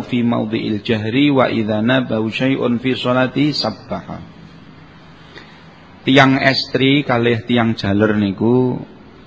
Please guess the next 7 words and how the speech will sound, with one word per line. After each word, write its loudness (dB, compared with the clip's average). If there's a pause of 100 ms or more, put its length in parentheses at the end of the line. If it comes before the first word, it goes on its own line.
(160)
ada 4
perbedaan 6 (880)
di 4
dalam 6
rangka 4
melaksanakan 2
sholat. -2